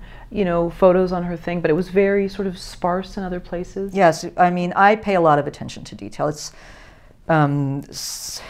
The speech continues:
Speaker 2: everyone that works with me knows that I do. Um, so I know that there are designers who give, a l-, you know, almost sort of don't get that involved with set dressing at all, for example, and their set decorator does their own thing and the designer's doing something else, but I, and their prop master, but I,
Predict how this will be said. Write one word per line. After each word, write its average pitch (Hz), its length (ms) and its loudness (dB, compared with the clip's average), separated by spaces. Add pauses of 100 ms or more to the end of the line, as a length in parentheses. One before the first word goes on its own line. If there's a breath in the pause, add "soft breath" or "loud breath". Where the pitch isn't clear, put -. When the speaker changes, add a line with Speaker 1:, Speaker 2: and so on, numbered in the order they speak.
Speaker 2:
everyone 180 340 2
that 220 80 0
works 254 240 2
with 208 120 2
me 160 140 -2
knows 170 260 6
that 196 140 4
I 202 100 6
do. 170 420 6
Um, 165 260 4
so 175 160 2
I 170 100 6
know 185 220 6
that 180 180 4
there 180 160 0
are 170 240 6
designers 156 540 -4
who 147 340 0 (580 loud breath)
give, 180 300 2 (640)
a - 20 4
l-, 196 340 4
you 208 100 2
know, 190 100 6
almost - 580 4
sort 175 220 -2
of 156 180 -2
don't 170 240 4
get 170 200 0
that 160 140 4
involved 156 320 0
with 151 140 -4
set 143 260 -2
dressing 147 360 -6
at 139 80 -4
all, 143 160 2
for 185 160 -6
example, 190 400 -4
and 170 100 -2
their 156 80 -2
set 151 240 -4
decorator 151 720 -4 (360)
does 147 380 -6
their 156 220 2
own 147 200 0
thing 147 340 0
and 139 200 -6
the 139 80 -4
designer's 143 460 -6
doing 143 180 -8
something 147 180 -8
else, 143 120 -2
but - 180 -4
I, 170 220 6
and 151 180 0
their 139 60 0
prop - 260 2
master, 151 300 -2
but 165 180 0
I, 165 340 6